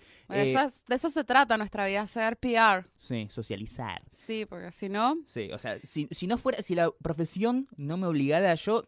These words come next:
Speaker 2: viviría en mi casa encerrado como un ermitaño, ¿viste? Como esos japoneses que se suicidan a los treinta y cinco años,
Speaker 1: Sí.
Speaker 2: que no, no ven a nadie. A la única persona que le conocen la cara es al delivery y al que les cobra el alquiler, ¿sí? Y, y mueren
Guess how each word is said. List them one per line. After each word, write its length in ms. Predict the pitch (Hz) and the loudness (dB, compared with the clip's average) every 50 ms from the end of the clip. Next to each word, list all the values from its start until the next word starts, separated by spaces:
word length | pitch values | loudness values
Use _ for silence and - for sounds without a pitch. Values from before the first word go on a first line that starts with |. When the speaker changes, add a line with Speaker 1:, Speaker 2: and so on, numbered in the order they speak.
| _ | _
Speaker 2:
viviría 480 | - 139 143 143 143 147 175 185 190 185 | -8 -6 -4 -2 -2 -2 -2 -2 -2 0
en 140 | - 147 139 | 0 0 0
mi 120 | 135 135 | 0 -2
casa 240 | - 170 175 - - | -2 -4 -4 -2 -4
encerrado 440 | 151 139 - 131 - 139 151 160 139 | -4 -4 -4 -4 -4 -2 0 0 -2
como 160 | 127 127 139 | -2 -4 -4
un 80 | 143 135 | -2 -2
ermitaño, 580 | 127 123 120 117 - 131 135 147 160 160 135 | -2 -2 -4 -4 -4 -4 -2 -2 0 0 -2
¿viste? 160 | 127 156 - | -2 -2 -2
Como 140 | 156 135 139 | -2 -2 -2
esos 140 | 131 - 139 | -4 -4 -6
japoneses 460 | 135 117 - 113 117 127 127 - 135 | -6 -6 -4 -4 -4 -4 -4 -4 -6
que 100 | - 120 - | -8 -8 -8
se 100 | - 107 | -8 -8
suicidan 360 | 113 110 104 - 135 135 131 | -8 -8 -6 -4 -4 -2 -2
a 40 | 117 | -2
los 100 | 113 110 | -2 -2
treinta 220 | - 110 104 107 | -4 -6 -6 -6
y 60 | 107 | -6
cinco 260 | - 131 131 117 113 | -8 -8 -6 -4 -2
años, 300 | 110 123 147 151 139 120 - | -2 0 0 0 0 -2 -4
Speaker 1:
Sí. 320 | - - 233 202 185 180 - - _ _ - | -4 -2 0 0 -2 -2 -8 -16 _ _ -2
Speaker 2:
que 120 | 147 131 | -2 -2
no, 120 | 131 143 - | -2 -2 -2
no 160 | 156 147 160 | 0 2 4
ven 120 | 170 180 | 4 4
a 80 | 180 170 | 4 4
nadie. 340 | 170 170 156 135 127 123 - | 4 4 4 4 4 2 2
A 80 | - 131 | 2 2
la 60 | 147 | 2
única 160 | 175 196 190 185 | 2 2 2 0
persona 300 | - 143 - 185 190 170 | 0 0 0 0 0 0
que 80 | 156 | 0
le 60 | 143 139 | 0 0
conocen 260 | 143 170 175 196 170 | -2 -2 -2 -2 -2
la 80 | 147 131 | -2 0
cara 140 | - 180 190 | 0 0 0
es 80 | - | 0
al 140 | 170 139 131 | -2 -2 -2
delivery 400 | 131 131 139 175 202 202 196 214 | 0 0 0 4 4 6 4 4
y 120 | 185 127 139 | 2 0 0
al 60 | 127 | -2
que 60 | 127 127 | -2 -4
les 80 | 131 | -4
cobra 200 | - 151 143 147 | -2 -2 0 0
el 80 | 143 135 | 0 0
alquiler, 560 | 123 120 - - 117 120 120 113 104 - - - _ _ _ - | -2 -2 -4 -6 -4 -2 0 -2 -2 -4 -8 -16 _ _ _ -10
¿sí? 260 | - 117 120 113 - - _ _ _ _ _ _ _ | -6 -6 -6 -6 -8 -12 _ _ _ _ _ _ _
Y, 220 | - 120 120 110 - | -6 -4 -4 -4 -4
y 120 | - 123 120 | -4 -4 -2
mueren 640 | 127 131 139 143 139 135 143 147 160 170 - - | -2 0 0 0 0 0 0 0 -2 -4 -8 -12